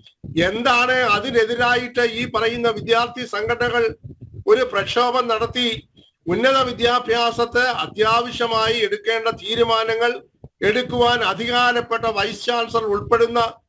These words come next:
സമിതികൾ പ്രവർത്തിക്കാതിരിക്കുന്നതിനെ കുറിച്ച് ശബ്ദമുണ്ടാക്കാതിരിക്കുന്നത്?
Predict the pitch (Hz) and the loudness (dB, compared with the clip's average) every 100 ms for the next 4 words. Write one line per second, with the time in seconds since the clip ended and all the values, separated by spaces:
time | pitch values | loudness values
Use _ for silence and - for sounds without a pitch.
0 | - - - 202 233 247 240 233 196 196 | -20 -10 -2 0 0 0 0 0 -2 -2
1 | 240 262 247 233 233 233 214 220 233 233 | -2 -2 0 2 2 -2 -8 0 0 0
2 | 226 220 240 190 175 240 233 240 226 240 | -4 -6 -4 -2 -2 -2 -2 0 0 0
3 | 240 240 240 247 240 247 | -2 -4 -6 -2 -2 -2